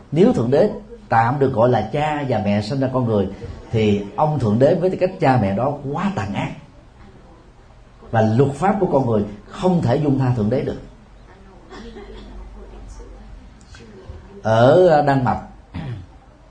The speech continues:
cách đây vài năm đó, có một cư dân đương đơn kiện Thượng Đế, vì Thượng Đế đã giết biết bao nhiêu là con cái của ông ở trên hành tinh này. Tòa án đã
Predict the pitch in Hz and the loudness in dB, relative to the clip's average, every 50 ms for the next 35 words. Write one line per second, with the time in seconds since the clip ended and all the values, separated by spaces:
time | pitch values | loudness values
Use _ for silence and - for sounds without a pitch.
0 | - - - 160 165 - 147 139 135 123 104 117 113 107 101 110 127 127 131 131 | -16 -4 -2 -2 0 4 4 4 4 4 4 4 4 4 4 4 4 4 2 0
1 | 156 175 - - - - - - - - - - - 208 202 208 - - - - | -2 -4 -6 -12 -20 -20 -20 -20 -20 -20 -20 -20 -20 -20 -20 -20 -20 -20 -20 -20
2 | - - - - - - - - - - - - - - - - 151 151 131 113 | -20 -20 -20 -20 -20 -20 -20 -20 -20 -20 -20 -20 -20 -10 0 2 2 4 4 2
3 | 107 98 - - 147 147 147 143 147 135 127 123 - - - - - - - - | 0 0 0 2 2 2 4 4 4 4 2 0 -4 -8 -16 -20 -20 -20 -20 -20
4 | - - - - - - - - - - - - - - - - - 151 151 151 | -20 -20 -20 -20 -20 -20 -20 -20 -20 -20 -20 -20 -20 -20 -20 -12 -4 0 2 4
5 | 147 151 143 139 139 135 127 117 - - 120 113 113 123 135 - 117 110 113 131 | 4 4 6 6 6 6 4 2 -2 -2 -2 0 0 0 2 2 0 0 2 2
6 | 135 139 170 202 - - - - - - - - - - - - - - - - | 2 4 2 2 0 -2 -10 -16 -20 -20 -20 -20 -18 -18 -18 -18 -18 -20 -20 -20
7 | - - 127 117 104 107 107 123 139 147 175 - 135 113 110 117 143 202 262 285 | -12 -4 -2 0 0 2 2 2 4 4 4 4 2 0 0 0 2 4 4 4
8 | - 214 208 269 - - 180 170 160 160 165 165 160 156 156 151 131 107 - - | 4 2 2 2 2 0 -4 -2 0 0 2 2 2 4 4 4 4 2 0 0
9 | - 147 151 151 147 131 - 165 185 208 220 - - 160 - 151 139 135 135 135 | 2 2 4 4 2 -2 -2 -2 -2 -2 -2 -2 -2 -2 0 0 -2 -2 -2 -2
10 | 139 139 139 147 135 120 117 107 98 110 127 123 117 104 104 - - - - - | -2 -2 0 0 0 0 0 -2 -2 -2 -2 -2 -4 -4 -6 -10 -14 -20 -20 -20
11 | - - - - - - - - - - - - - 120 113 113 123 147 175 170 | -20 -20 -20 -20 -20 -20 -20 -20 -20 -20 -6 0 2 4 4 4 2 2 0 0
12 | 165 | 0